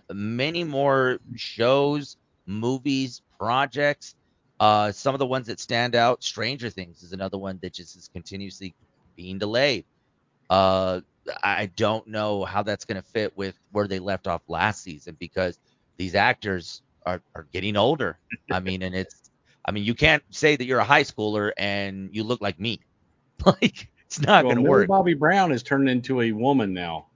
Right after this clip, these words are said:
Speaker 2: It's kinda
Speaker 1: Yep.
Speaker 2: hard to hide those curves and make her look like a
Speaker 1: It, it,
Speaker 2: teenager.
Speaker 1: it, it really, unless they're getting ready. I, the only thing I can predict, Troy, is that they do a jump to the early nineties
Speaker 2: Yeah.
Speaker 1: and they're older.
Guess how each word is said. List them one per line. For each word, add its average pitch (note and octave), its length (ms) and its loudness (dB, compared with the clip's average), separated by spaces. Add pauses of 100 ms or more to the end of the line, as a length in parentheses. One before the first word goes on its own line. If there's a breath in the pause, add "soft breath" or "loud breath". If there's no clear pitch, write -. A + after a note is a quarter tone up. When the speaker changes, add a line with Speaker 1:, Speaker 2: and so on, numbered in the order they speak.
(200)
Speaker 2:
It's G2+ 220 -8
kinda C#3 320 -2
Speaker 1:
Yep. G#2+ 100 4
Speaker 2:
hard C3+ 220 4
to A2 80 -2
hide C3 280 0
those G#2 220 -2
curves A2+ 720 0
and C3 80 0
make A#2 140 0
her A2 100 -2
look G#2 100 0
like G2 100 -2
a B2 60 2
Speaker 1:
It, B2 80 -2
it, B2 40 -4
Speaker 2:
teenager. F#2 440 -6 (340)
Speaker 1:
it, B2 160 0
it B2 180 0 (100)
really, C3 300 2
unless C#3 420 2
they're C#3+ 160 0
getting C3+ 280 -2
ready. C3 260 0 (100)
I, A#2+ 200 -4
the C#3 240 0
only D#3 420 -2
thing B2 260 -10
I A2+ 140 -4
can G#2+ 200 -20
predict, F2+ 440 -10
Troy, G2+ 340 0
is F#2+ 180 -4
that F#2 220 -4
they F#2+ 140 -6
do G2 300 -8
a F#2+ 100 -8
jump - 360 -8
to F#2+ 100 -10
the E2+ 120 -8 (100)
early G2 320 -2
nineties F#2+ 560 -6 (800)
Speaker 2:
Yeah. G2+ 400 2
Speaker 1:
and G2 160 -6 (100)
they're F#2+ 200 -4
older. F#2 360 -4